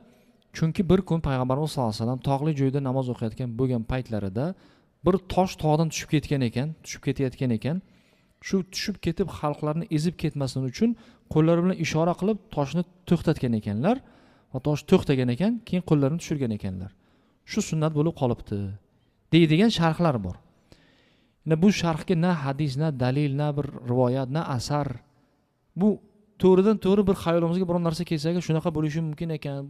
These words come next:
bo'lgan ekan", deyish mumkin emas. Bu umuman, ya'ni olimlar uchun bir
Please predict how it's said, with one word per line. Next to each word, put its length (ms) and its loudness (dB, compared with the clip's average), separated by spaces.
bo'lgan 360 -4
ekan", 300 -8
deyish 260 -2
mumkin 320 -4
emas. 240 -2
Bu 100 -2
umuman, 380 2
ya'ni 200 0
olimlar 420 6
uchun 320 0
bir 180 -2